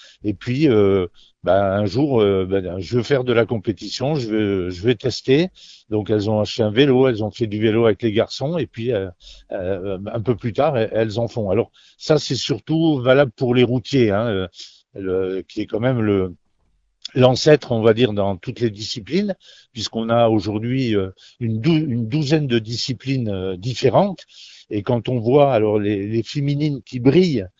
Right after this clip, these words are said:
en Occitanie, ce ne sont pas, euh, des filles qui, euh, qui vont sur la route. C'est, je pense à Myriam Nicole, par exemple, championne du monde et,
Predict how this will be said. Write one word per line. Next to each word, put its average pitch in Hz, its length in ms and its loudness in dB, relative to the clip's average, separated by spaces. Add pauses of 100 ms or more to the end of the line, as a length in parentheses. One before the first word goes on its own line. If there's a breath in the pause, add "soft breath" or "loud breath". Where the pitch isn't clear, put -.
(180)
en 120 160 -4
Occitanie, 131 720 -2
ce - 160 -8
ne 107 80 -6
sont 107 260 -12
pas, 131 340 6
euh, 107 120 0
des 101 160 -2
filles 135 220 -12
qui, 98 360 -8 (420 soft breath)
euh, 101 220 -10
qui - 140 -18
vont 113 140 -6
sur 117 200 -2
la 123 100 6
route. 151 280 0
C'est, 110 280 0
je - 120 -10
pense 120 240 -2
à 117 60 -2
Myriam 120 440 2
Nicole, 131 440 2
par 95 160 -4
exemple, 98 540 -2
championne 113 460 -6
du 110 140 -4
monde 123 260 0
et, 92 220 0